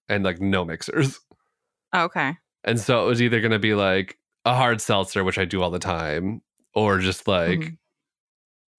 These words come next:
Speaker 1: I'd have to, like, scrounge. I didn't wa-, I didn't wanna play Chopped today is basically what it, it ha-,
Speaker 2: Okay.
Speaker 1: what it boiled down to.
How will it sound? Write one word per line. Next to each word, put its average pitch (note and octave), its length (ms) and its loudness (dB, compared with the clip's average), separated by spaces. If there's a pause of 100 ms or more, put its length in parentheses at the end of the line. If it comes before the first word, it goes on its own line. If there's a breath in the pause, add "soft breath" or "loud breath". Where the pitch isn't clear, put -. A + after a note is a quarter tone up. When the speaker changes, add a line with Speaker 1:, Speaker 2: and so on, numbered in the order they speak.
(100)
Speaker 1:
I'd G2+ 80 0
have F2+ 120 2
to, F2 80 -8
like, E2 220 -6
scrounge. D2+ 600 -6
I C#3 60 4
didn't F#3+ 160 2
wa-, F#3+ 120 2
I F3+ 120 4
didn't F#3+ 160 2
wanna E3+ 140 2
play C3+ 160 0
Chopped - 420 -2
today F#2+ 260 -2
is G2 100 -4
basically G2+ 640 -2 (380)
what G#2 180 0
it, F2+ 60 -4 (140)
it B2 140 0
ha-, A#2+ 100 2
Speaker 2:
Okay. C4 160 0
Speaker 1:
what C3 120 4
it A2+ 60 0
boiled G2 240 0
down F2+ 240 -4
to. C#3+ 220 -2